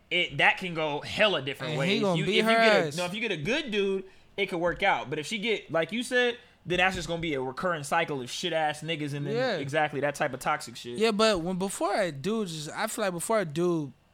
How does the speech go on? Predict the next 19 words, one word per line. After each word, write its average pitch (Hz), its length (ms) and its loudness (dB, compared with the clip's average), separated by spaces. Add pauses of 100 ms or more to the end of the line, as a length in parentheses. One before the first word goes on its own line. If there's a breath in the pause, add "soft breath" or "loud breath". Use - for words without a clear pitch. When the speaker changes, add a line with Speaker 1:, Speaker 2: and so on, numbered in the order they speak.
Speaker 2:
kills 170 500 -4
somebody, 151 360 -6
I 160 40 -6
think 190 340 -8
he 170 140 -8
starts 165 420 -4
with 147 280 -4 (760 soft breath)
abusing 160 580 0
you 135 140 -6
first. 123 520 -8
Speaker 1:
Oh, 165 80 0
Speaker 2:
Like, 131 140 -4
that, 170 180 -2
that's 196 180 0
Speaker 1:
yeah, 143 40 2
Speaker 2:
signs 190 280 4
I 170 40 2
Speaker 1:
probably. 143 180 -2
Speaker 2:
see. 123 300 -6